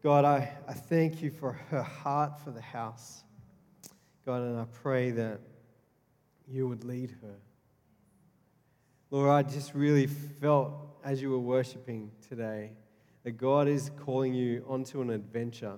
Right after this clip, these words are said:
with him. An adventure. Um, he is the, the God that leads us beside still waters. He's the God that restores our soul. And I, I really feel that he's inviting you into the secret place.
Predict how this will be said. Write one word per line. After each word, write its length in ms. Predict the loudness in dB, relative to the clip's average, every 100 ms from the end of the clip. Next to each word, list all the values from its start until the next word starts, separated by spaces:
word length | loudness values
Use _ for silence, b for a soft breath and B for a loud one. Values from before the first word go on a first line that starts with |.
| -12
with 200 | -14 -14
him. 160 | -14 -14 -16 _ _ b b b b b
An 80 | -2
adventure. 720 | 0 2 2 2 0 -2 -2 -6 B B B -8
Um, 340 | -6 -6 -8 -12 -20
he 500 | -4 0 2 0 -2 -4
is 240 | -2 -2
the, 360 | -4 -6 -4 -4 -6
the 80 |
God 320 | -4 0 0 0
that 180 | -4
leads 300 | -2 -2 -2
us 180 | -4 -8
beside 520 | -10 -14 -4 -2 -2
still 320 | -4 -4 -4 -2
waters. 500 | -2 -2 -2 -6 -8
He's 240 | -8 -8
the 140 | -10
God 320 | -10 -4 -4 -4
that 100 | -8
restores 520 | -10 -12 -6 -6 -4
our 160 | -6
soul. 540 | -10 -10 -6 -6 -6 -12 -20 B B B
And 140 | -8 -4
I, 160 | -4 -4
I 60 |
really 400 | -6 2 4 6
feel 460 | 4 0 4 4 6
that 220 | 2 0
he's 200 | 0 -2
inviting 480 | -2 0 0 2 2
you 160 | 0 0
into 240 | -2 -6
the 100 | -10
secret 460 | -10 -10 -12 -12 -18 _
place. 480 | -12 -12 -16 -20